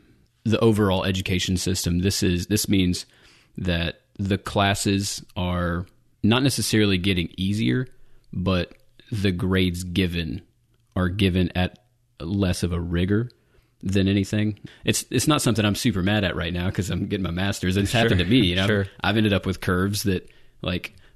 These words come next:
Speaker 1: there was a class, for instance, where the highest grade on any of the tests was a fifty-five. And I ended up with a B plus in the class.
Speaker 2: Hmm.
Speaker 1: And I'm not mad about that 'cause, I mean, I got a solid curve.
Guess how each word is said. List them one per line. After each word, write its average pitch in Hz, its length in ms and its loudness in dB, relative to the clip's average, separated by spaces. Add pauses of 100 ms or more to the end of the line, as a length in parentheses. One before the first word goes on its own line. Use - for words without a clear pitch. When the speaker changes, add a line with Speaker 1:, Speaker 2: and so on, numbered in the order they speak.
(100)
Speaker 1:
there 101 160 2
was 98 120 4
a 95 60 -2
class, 92 420 -2
for - 160 -2
instance, 95 420 0
where 90 280 0 (120)
the 92 200 -2
highest 98 500 -2
grade 90 440 -2
on 85 260 -4
any 98 180 2
of 95 100 0
the 90 60 0
tests - 640 -4 (320)
was 92 180 -2
a 85 80 -4
fifty-five. 85 800 -6 (720)
And 95 280 0
I 90 80 0
ended 92 140 0
up 90 100 -2
with 90 100 0
a 90 40 -4
B 92 180 0
plus 92 300 -6
in 90 80 -6
the 87 60 -10
class. 104 540 -4
Speaker 2:
Hmm. 104 160 2 (200)
Speaker 1:
And 87 280 -4
I'm 104 100 2
not 123 140 2
mad 180 180 4
about 85 280 -4
that - 360 -4
'cause, 90 240 -2
I - 20 -2
mean, 82 120 0
I 110 80 2
got 98 120 0
a 92 40 -6
solid 87 380 -6
curve. 110 420 0